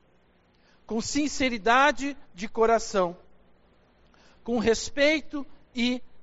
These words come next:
temor, reconhecendo quem eles são, com sinceridade de coração,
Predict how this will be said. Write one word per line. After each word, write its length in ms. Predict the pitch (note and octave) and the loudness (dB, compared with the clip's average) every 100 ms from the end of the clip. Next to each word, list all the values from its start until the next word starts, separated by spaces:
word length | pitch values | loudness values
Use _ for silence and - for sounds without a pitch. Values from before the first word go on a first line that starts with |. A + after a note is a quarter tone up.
| - | -8
temor, 480 | - A#3 G#3+ A3 D3 - - - _ - - _ _ _ | -2 0 2 2 2 -4 -20 -20 _ -20 -20 _ _ _
reconhecendo 920 | A#3 B3 C4 B3+ A3 - C#4+ D#4 C4 A3+ | 0 2 2 2 -2 0 2 2 0 -6
quem 280 | A#3 A#3 | -4 -2
eles 200 | A3+ G#3+ | -2 -4
são, 360 | - G#3+ E3+ B2+ - - - | -2 0 0 -4 -16 -20 -8
com 120 | C4 | -6
sinceridade 840 | - C#4 D4+ C#4 B3 C4 D4 B3 | -2 0 2 2 4 4 4 2
de 100 | A3 | -8
coração, 760 | A#3+ A#3+ B3 - - C4 B3 | -6 -2 -2 -4 -2 -2 -2